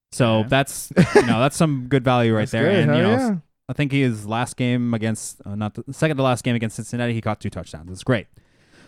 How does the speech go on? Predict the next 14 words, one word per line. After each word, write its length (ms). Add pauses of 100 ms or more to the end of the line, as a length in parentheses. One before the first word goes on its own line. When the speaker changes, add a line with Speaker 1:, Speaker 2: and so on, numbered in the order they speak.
Speaker 1:
So 540 (480)
for 120
me, 400 (880)
that's 160
a 60
name 260
that 300
you 200
won't 580
hear 280
until 320
he 80
blows 340
up. 240